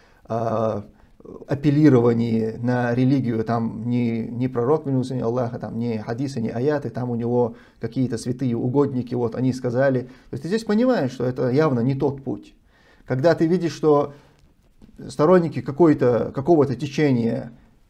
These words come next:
а, заявляют, что они на истине, что то, на чём они, это вот, на, на этом был пророк и были сахабы,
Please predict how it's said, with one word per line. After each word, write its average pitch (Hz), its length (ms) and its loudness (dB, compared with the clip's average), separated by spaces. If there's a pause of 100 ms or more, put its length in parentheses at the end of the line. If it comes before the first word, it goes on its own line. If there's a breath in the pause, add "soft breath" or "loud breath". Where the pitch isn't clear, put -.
(100)
а, 110 560 -8
заявляют, 147 560 6
что 135 160 0
они 131 140 4
на 123 180 2
истине, 131 340 -4
что 123 260 -2
то, - 440 0
на 139 100 2
чём 135 220 0
они, 127 200 4
это 123 220 -2
вот, 113 280 -2
на, 123 260 -2
на 131 160 2
этом 127 220 -2
был 120 120 -2
пророк 127 340 -2
и 123 40 -6
были 117 380 -4 (280 loud breath)
сахабы, 156 600 -4